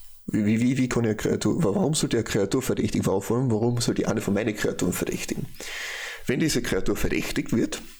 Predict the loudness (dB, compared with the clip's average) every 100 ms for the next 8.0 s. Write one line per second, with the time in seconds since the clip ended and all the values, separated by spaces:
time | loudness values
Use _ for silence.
0 | -18 -18 _ -20 -4 2 2 4 2 2
1 | 2 0 0 0 0 0 0 0 2 2
2 | 2 2 2 2 2 2 2 0 0 2
3 | 4 2 2 2 2 2 2 0 2 2
4 | 2 2 2 -2 -2 -6 -8 -8 -6 -8
5 | -10 -14 -16 -20 -18 -12 -4 0 2 2
6 | 2 2 2 0 2 2 2 2 -4 -6
7 | -4 0 2 2 0 -2 -2 -2 -2